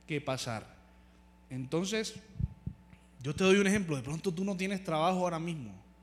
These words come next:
No sé, tal vez. Pero, ¡pum!, eh, te llega una herencia, o te llega otro trabajo, o te llega una siembra. Ese es el kairos de Dios. Eso es, ese, ese es como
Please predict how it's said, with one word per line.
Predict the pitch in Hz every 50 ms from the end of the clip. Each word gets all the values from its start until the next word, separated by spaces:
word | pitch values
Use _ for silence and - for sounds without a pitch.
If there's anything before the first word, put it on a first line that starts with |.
| - - - - - - - - -
No | 113 117 135
sé, | 143 170 156
tal | 147 143 147 143
vez. | 147 151 127 - - - - - - - - - - - - - - - - - - - - - - - - - - - - - - - - - - -
Pero, | 165 151 143 139 139 139 139 - - - - - - - - - - - - - -
¡pum!, | - 220 233 220 185 147 123 110 - - - - - - - - - - - - -
eh, | 139 135 135 127 127 127 123 120 117 120 -
te | 156 156
llega | 147 151 156 151
una | 151 160 156 143
herencia, | 156 196 190 180 - 160 135 123 110 98 - - - - - - - - -
o | 156 151 151 151 147 147 143 139 131 - - - - - - - - - - -
te | - 170
llega | 165 165 170 170 165
otro | 160 156 165 151
trabajo, | 151 147 151 185 196 170 165 139 131 - - - - - - - -
o | - 151
te | 135 143 147
llega | 151 165 180 180
una | 175 160 156 139
siembra. | - 165 143 127 113 104 - - -
Ese | 202 214 214 - 262 247
es | 214
el | 233 214 175 -
kairos | 214 208 214 185 165 135 120 107 107
de | 113 113
Dios. | 110 107 104 98 - -
Eso | - 135 - 185
es, | 185 190 - - - - - - - -
ese, | 160 156 202 214 214 202 190
ese | 185 208
es | 190 -
como | - 226 208 196 180 170 170 160 147 135 131 135 -